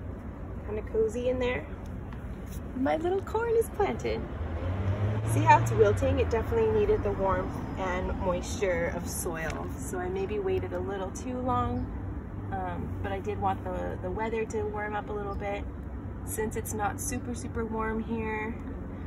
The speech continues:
I'm probably going to put, um, plastic over the, the entire garden bed so it can retain some heat. Get those roots downwards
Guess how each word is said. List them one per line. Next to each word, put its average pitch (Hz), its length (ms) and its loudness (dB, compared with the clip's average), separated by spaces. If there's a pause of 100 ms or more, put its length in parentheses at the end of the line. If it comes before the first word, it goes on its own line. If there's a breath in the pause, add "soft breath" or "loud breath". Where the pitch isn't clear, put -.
(220 loud breath)
I'm 190 100 0
probably 196 400 2
going 190 300 -2
to 185 440 -2 (140)
put, 185 300 -2
um, 175 340 -2 (120)
plastic - 520 0
over 180 260 -4
the, 170 260 -4 (640)
the 196 120 -4
entire 185 420 -2
garden 175 320 -4
bed 175 260 -4
so 190 160 -4
it 175 160 -4
can 180 160 -6
retain 175 400 -4
some 185 220 -6 (100)
heat. 180 120 -6 (3250)
Get - 280 -6
those - 160 -6 (160)
roots 101 300 -6
downwards 127 1040 -4